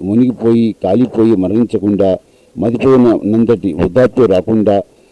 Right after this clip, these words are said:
మృత్యు సమయాన శైతాన్ నాపై దాడి చేయకుండా, నీ మార్గంలో ఈ యుద్ధం చేస్తూ వెనుదిరిగిపోతూ మరణించకుండా మరియు విష కీటకాల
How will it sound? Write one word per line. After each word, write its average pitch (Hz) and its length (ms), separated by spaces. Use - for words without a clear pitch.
మృత్యు 120 280
సమయాన 117 440
శైతాన్ 117 540
నాపై 107 280
దాడి 98 320
చేయకుండా, 98 500
నీ 107 160
మార్గంలో 113 720
ఈ 107 100
యుద్ధం 113 340
చేస్తూ 113 520
వెనుదిరిగిపోతూ 110 1000
మరణించకుండా 107 760
మరియు 120 380
విష 104 220
కీటకాల 113 720